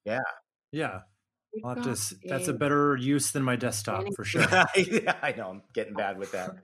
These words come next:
Speaker 2: <laughs>
Speaker 1: There's also, um,
Speaker 2: It's, like, worse than my inbox.
Speaker 1: do you gu-, do you guys use, like, the little bookmark, uh, feature on Instagram too? Like, I know if I'm going through, like,
Speaker 2: Mm-mm.
Speaker 1: search or discovery, you hit that little, um, it looks like a little bookmark. It's like a, a black ribbon.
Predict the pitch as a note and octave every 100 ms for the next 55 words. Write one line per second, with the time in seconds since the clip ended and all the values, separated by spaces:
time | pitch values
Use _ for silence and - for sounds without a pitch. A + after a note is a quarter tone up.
0 | - - - D3 E3 G3 A3 E3+ D3+ C#3
1 | B2+ B2 A#2+ C#3 - C3 A#2 B2+ B2 G#2+
2 | G#2 - E3 - D3 D#3 D#3+ C3+ D3 C#3+
3 | - C3 C3 B2 B2 B2 B2+ B2 A#2 B2
4 | A#2 A2 A#2 - A#2 A2 A2 A#2 A2+ G#2
5 | G2 - B2 G#2+ G#2 G2+ - - - B2
6 | C3 B2 A#2+ A2 A#2 A#2 A#2 A2 G#2+ G2+
7 | - C3+ - B2+ A#2+ B2+ G#2 - - A#2+
8 | G#2 G2+ - - - A#2 C#3 C#3+ A#2+ A#2+
9 | A#2+ A#2 A2 G#2+ G2+ G#2 - - A#2+ A#2+
10 | B2+ A#2 A#2 A2+ A#2 A#2 A#2+ B2+ - A2+
11 | A#2+ A2 G#2 G2 G2 - G2 - A2+ -
12 | _ _ _ _ - A#2 - G2+ A#2+ C3+
13 | D3+